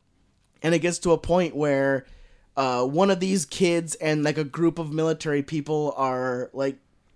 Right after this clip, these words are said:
have to escape from this base and go out into the world and try and survive.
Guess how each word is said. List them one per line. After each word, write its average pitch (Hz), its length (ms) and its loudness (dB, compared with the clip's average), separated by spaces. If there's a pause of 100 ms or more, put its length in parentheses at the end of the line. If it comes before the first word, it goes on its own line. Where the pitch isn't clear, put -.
(160)
have 170 240 -6
to 160 340 0
escape 156 480 -2
from 165 120 -4
this 151 160 -2
base 160 540 2 (460)
and 156 260 0
go 151 160 4
out 147 300 4
into 156 360 4
the 143 100 0
world 156 340 2
and 143 140 0
try 143 200 -2
and 143 160 -2
survive. 123 840 -2